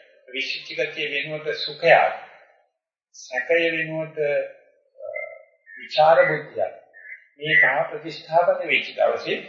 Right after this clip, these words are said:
ඒක සමාධි මට්ටමේ අප්‍රමාදී කියලා කියනවා. ඒකට විතක්ක, විචාර,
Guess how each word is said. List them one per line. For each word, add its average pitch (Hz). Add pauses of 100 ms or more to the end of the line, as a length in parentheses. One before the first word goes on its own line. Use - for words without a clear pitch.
(1000)
ඒක 127 (240)
සමාධි 135
මට්ටමේ 147
අප්‍රමාදී 110
කියලා -
කියනවා. -
ඒකට 131
විතක්ක, -
විචාර, -